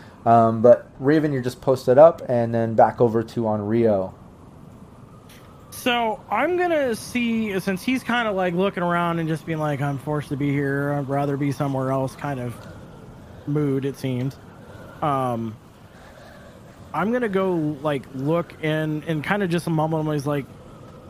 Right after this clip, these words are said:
Speaker 2: "Is the system behind here?" Like, eh,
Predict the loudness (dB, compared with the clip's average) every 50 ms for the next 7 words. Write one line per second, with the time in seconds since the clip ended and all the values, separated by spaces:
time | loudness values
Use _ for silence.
0 | -20 -18 -14 -10 -10 -10 -8 -6 -6 -6 -4 -4 -6 -4 -2 -2 -4 -2 -2 -2
1 | 0 0 0 -2 -6 -6 -2 -2 0 0 0 0 0 0 -2 -2 -2 -4 -6 -4
2 | -4 -4 -4 -6 -10 -20 -12 -10 -10 -10 -10 -16 -20 -10 -6 -4 -4 -2